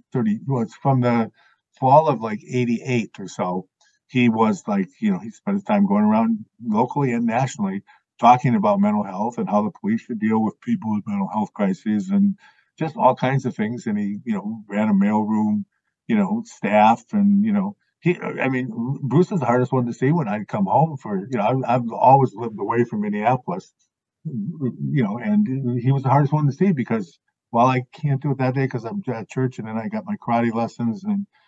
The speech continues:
then I'm running the, you know, the store, the, the used clothing store, the charity. He was just running a fully, ran ten marathons in that period of time from the early nineties to the mid nineties, early,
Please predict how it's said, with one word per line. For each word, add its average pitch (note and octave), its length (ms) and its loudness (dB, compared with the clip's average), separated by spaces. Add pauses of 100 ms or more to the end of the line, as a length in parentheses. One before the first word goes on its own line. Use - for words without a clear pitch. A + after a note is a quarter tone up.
(160)
then A2+ 100 2
I'm A2 160 6
running G#2+ 280 4
the, G2+ 300 0
you B2+ 120 -4
know, F#2+ 200 -4
the G2 260 -4 (320)
store, A#2+ 600 2 (120)
the, G#2+ 240 -10
the G#2 220 -6 (220)
used A2+ 280 -4
clothing A#2 360 -2
store, A2+ 200 -4
the G2+ 180 -6
charity. A2+ 560 -2 (340)
He - 80 -2
was C3+ 120 0
just C#3+ 160 0 (180)
running B2 320 2
a G2 80 -4
fully, C#3 480 0 (100)
ran A2+ 320 -2
ten G#2+ 280 -2
marathons C3 540 -2
in B2+ 100 0
that B2 240 -4
period A#2+ 240 -2
of G#2+ 80 -16
time A#2+ 340 -2
from G#2+ 220 -2
the G#2 60 -2
early A2 460 -6
nineties G#2+ 400 -2
to G2+ 100 -14
the G2 80 -4
mid A#2 200 -2
nineties, A#2+ 460 -2 (480)
early, A#2 280 2